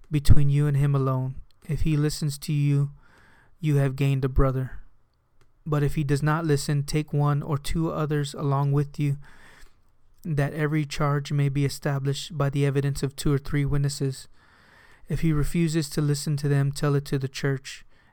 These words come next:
And if he refuses to listen even to the church, let him be to you as a Gentile and a tax collector."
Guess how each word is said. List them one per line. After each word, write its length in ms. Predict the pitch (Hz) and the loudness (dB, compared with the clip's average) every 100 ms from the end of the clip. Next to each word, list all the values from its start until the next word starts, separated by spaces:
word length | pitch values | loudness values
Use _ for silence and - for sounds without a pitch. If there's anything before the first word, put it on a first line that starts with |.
| - | -8
And 140 | 143 | -2
if 180 | 143 143 | -2 -2
he 160 | - 151 | -2 0
refuses 680 | 143 143 156 151 147 143 - | 0 0 -2 0 0 -4 -6
to 140 | - | -4
listen 400 | 139 143 - 143 | -2 -2 -2 -6
even 260 | 147 143 143 | -4 -4 -4
to 140 | 147 | -4
the 100 | 135 | -4
church, 520 | 127 - 185 151 - - - - - - - | -6 -2 -2 -2 -6 -16 -20 -20 -20 -20 -6
let 160 | 151 147 | -2 0
him 340 | 151 143 - - 143 | 0 -2 -6 -4 0
be 420 | 151 151 147 - - | 0 0 -4 -8 -10
to 100 | 160 | -6
you 380 | 135 147 143 151 | 0 0 0 -2
as 220 | 180 139 131 | -6 -4 -4
a 80 | |
Gentile 640 | 127 143 143 143 139 135 131 | -4 -4 -4 -4 -4 -4 -4
and 140 | 131 | -6
a 20 | |
tax 320 | 131 139 135 | -6 -8 -8
collector." 540 | - 139 131 131 131 | -10 -8 -8 -8 -10